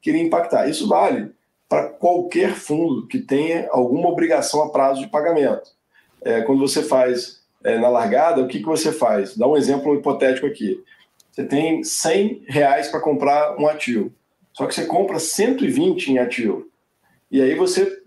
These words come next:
paga vinte a prazo. Como esse prazo, normalmente, est-, nas transações tradicionais, elas são muito longos, o investidor acaba não percebendo essa, essa, esse número. Aí, na verdade, você, desde a largada, você tem um resultado sobre cento e vinte de ativo,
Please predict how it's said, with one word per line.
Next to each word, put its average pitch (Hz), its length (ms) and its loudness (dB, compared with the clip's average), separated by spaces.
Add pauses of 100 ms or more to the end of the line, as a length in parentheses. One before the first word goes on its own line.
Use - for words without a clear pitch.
(200)
paga 151 300 2
vinte 214 680 -2 (300)
a 202 100 2
prazo. 175 560 0 (600)
Como 107 160 0
esse - 180 -4
prazo, 139 300 2
normalmente, 127 720 0
est-, - 260 -12
nas 117 320 -4
transações 123 480 -2
tradicionais, 127 560 0
elas 120 180 0
são 127 160 0
muito 139 300 0
longos, 123 560 2 (480)
o 143 60 0
investidor 165 340 2
acaba 175 300 2
não 185 140 0
percebendo 180 720 2
essa, 117 400 -2
essa, 117 340 -4
esse 127 180 -4
número. 110 380 -2 (400)
Aí, 131 100 0
na 151 80 4
verdade, 165 280 2
você, - 160 -4
desde 202 240 2
a 208 40 2
largada, 139 460 2
você 127 300 -2
tem 160 120 -2
um 202 60 4
resultado 165 480 0
sobre 120 160 -10
cento 180 320 -4
e - 20 2
vinte 143 380 -2
de 143 100 -2
ativo, 131 520 -2